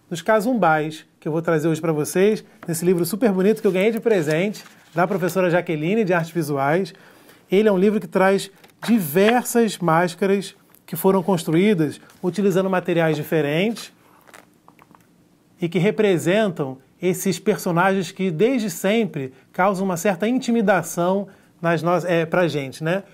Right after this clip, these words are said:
São personagens que falam sobre esse universo da rua, do cotidiano, da cultura popular. E aqui no Rio de Janeiro a gente tem os Clóvis, os Bate-Bolas, é, tem vários personagens que utilizam essas máscaras. Então, é isso.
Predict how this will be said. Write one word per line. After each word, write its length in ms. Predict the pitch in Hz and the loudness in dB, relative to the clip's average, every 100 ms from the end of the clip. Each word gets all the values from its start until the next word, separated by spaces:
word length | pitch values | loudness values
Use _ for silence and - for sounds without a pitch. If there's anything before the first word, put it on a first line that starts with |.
| _ | _
São 160 | - 165 | -8 -4
personagens 540 | 170 170 160 170 156 | -4 -2 0 0 -2
que 100 | - | -8
falam 280 | 180 180 180 | -4 -2 -2
sobre 460 | - 190 190 202 - | -2 -2 0 -2 -2
esse 180 | 190 233 | -6 -4
universo 560 | 269 190 180 202 - | -4 0 0 0 -2
da 120 | 180 170 | -4 -4
rua, 440 | 147 190 185 175 | -2 -2 2 0
do 140 | 160 | 0
cotidiano, 840 | 170 160 165 147 156 170 175 170 170 - - - | -4 -6 -6 -2 0 0 0 -4 -6 -10 -16 -2
da 160 | 165 | -2
cultura 340 | 175 175 180 175 | -2 -4 -2 -2
popular. 600 | 170 165 156 147 175 185 - - _ | -4 -6 -2 0 0 -2 -12 -16 _
E 280 | 160 160 160 | -2 0 0
aqui 180 | 165 165 | -2 -4
no 80 | 180 | -2
Rio 120 | 180 | -2
de 80 | 147 | 0
Janeiro 360 | 165 156 170 190 | -2 0 0 0
a 40 | |
gente 200 | 165 165 | -2 -8
tem 220 | - 160 | -6 -6
os 120 | 160 | -6
Clóvis, 800 | - 180 190 190 180 156 170 165 - _ | -4 0 2 2 0 -4 -6 -8 -18 _
os 80 | 147 | -6
Bate-Bolas, 1080 | 156 160 151 131 160 180 180 175 170 170 - _ _ | -2 -2 -4 -4 0 2 2 0 -2 -6 -10 _ _
é, 380 | 160 151 147 156 | -6 -4 -4 -6
tem 180 | - 160 | -6 -4
vários 300 | 143 190 175 | 0 -2 -2
personagens 480 | 196 170 165 175 165 | -6 -4 -2 -2 -4
que 100 | 233 | -6
utilizam 380 | 226 202 185 | -2 0 0
essas 220 | 165 214 208 | 0 0 -2
máscaras. 440 | 143 123 160 147 | -4 -6 -8 -6
Então, 420 | 170 185 202 233 - _ _ - | -2 0 0 0 -10 _ _ -4
é 120 | 196 | -2
isso. 340 | 190 135 - | 0 -4 -12